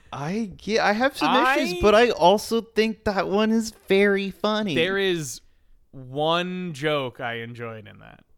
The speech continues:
Speaker 2: And
Speaker 1: Yeah.
Speaker 2: there, oh, no, sorry. There was one joke, and there was a thing that I don't know. I'm assuming it was a joke, and I will give it to them. But, so there are two jokes I liked in that.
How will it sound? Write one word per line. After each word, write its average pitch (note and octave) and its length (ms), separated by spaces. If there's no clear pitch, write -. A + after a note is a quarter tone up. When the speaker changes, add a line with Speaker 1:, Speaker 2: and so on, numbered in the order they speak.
Speaker 2:
And C3+ 500
Speaker 1:
Yeah. G#2 80
Speaker 2:
there, D3 280
oh, A3+ 180
no, G#3 180
sorry. D3+ 220
There G3 60
was G#3 120
one C#4 260
joke, A#3+ 400
and F#3 180
there F#3+ 140
was F3+ 300
a E3+ 140
thing A3 500
that F3 320
I E3+ 200
don't E3+ 540
know. C#3+ 560
I'm F3 200
assuming A#3 480
it G#3+ 120
was F3 140
a E3 60
joke, C#3+ 360
and C#3 100
I C3+ 60
will C3+ 120
give C3+ 260
it A#2+ 140
to B2+ 120
them. G#2 360
But, D3+ 280
so E3 120
there D#3+ 160
are D#3 40
two G3 240
jokes D3+ 320
I B2 80
liked G#2+ 300
in A2 100
that. - 220